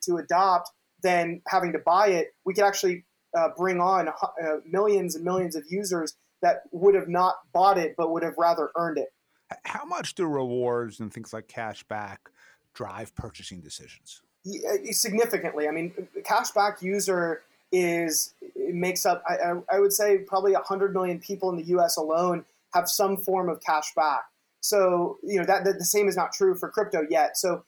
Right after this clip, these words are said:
Speaker 1: what we're trying to do is really take something that people know and love, which is cash back and rewards and loyalty, and, and show that the best form of cash back and loyalty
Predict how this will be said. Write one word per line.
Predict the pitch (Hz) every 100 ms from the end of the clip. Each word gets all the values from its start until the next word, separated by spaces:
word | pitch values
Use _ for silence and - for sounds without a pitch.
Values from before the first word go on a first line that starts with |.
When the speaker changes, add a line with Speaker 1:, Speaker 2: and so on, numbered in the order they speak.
| _ -
Speaker 1:
what | 208
we're | 208
trying | 269 302
to | 202
do | 226 240
is | 190
really | 196 180
take | 185 185
something | 196 180 180
that | -
people | 196 180
know | 165 160
and | 151
love, | 196 202
which | 175 156
is |
cash | - 160 156 -
back | 185 185 175
and | 156
rewards | 151 147 175 202 180 -
and | 147
loyalty, | 147 185 196 196 175 156 - _ _ -
and, | 185 170 170
and | 170 170 160 160 -
show | - 254 247 185 180 - _
that | 185 180 190
the |
best | 180 202 208 - -
form | 202 208 190
of | -
cash | 180 170 185
back | 170 165
and | 156
loyalty | 185 196 196 180 165